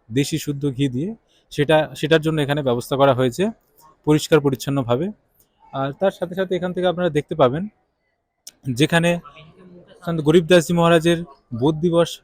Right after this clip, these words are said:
আহ, বোধ দিবসের যে অখণ্ড বাণী পাঠ হবে তার জন্য কত সুন্দরভাবে এই ডেকোরেশনটা করা হয়েছে এখানে।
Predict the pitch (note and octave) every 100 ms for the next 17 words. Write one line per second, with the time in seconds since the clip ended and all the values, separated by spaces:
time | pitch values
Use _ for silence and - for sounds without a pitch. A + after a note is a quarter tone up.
0 | _ B2 B2 C#3+ D3+ E3+ D#3+ E3 D#3 C#3+
1 | E3 E3 C#3+ A#2+ D#3+ D#3 B2+ A#2+ C#3 G#3
2 | - _ _ - D3+ D3 D#3 E3 - F3
3 | F#3 - D3+ E3 E3+ E3 D3 C#3+ D#3 D3+
4 | D3 D3 D3+ - C3 C3 C3 C3+ A#2 A#2+
5 | D#3